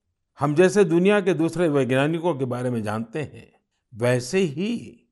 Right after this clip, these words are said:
हमें भारत के वैज्ञानिकों के बारे में भी जानना चाहिए। मैं भी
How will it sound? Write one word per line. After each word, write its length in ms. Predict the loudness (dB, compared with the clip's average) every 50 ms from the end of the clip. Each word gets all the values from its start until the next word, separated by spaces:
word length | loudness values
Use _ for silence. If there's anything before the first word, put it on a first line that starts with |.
| _ _ _ _ -6
हमें 280 | -2 -2 0 0 -2
भारत 440 | -4 -4 -2 0 0 0 0 -2 -2
के 80 | -4 -4
वैज्ञानिकों 640 | -2 -2 -4 -6 -6 -6 -6 -6 -6 -6 -6 -6 -6
के 80 | -4 -4
बारे 320 | -6 -6 -6 -6 -6 -4
में 140 | -4 -4 -4
भी 140 | -4 -4 -4
जानना 380 | -4 -6 -6 -6 -6 -6 -6
चाहिए। 600 | -6 -6 -8 -10 -10 -14 -18 -20 -20 -20 _ _ _ _ _ _ _ _ _ _ _ _ _ _ -8
मैं 300 | -2 2 4 4 6 6
भी 360 | 6 4 4 2 -2 -8 -16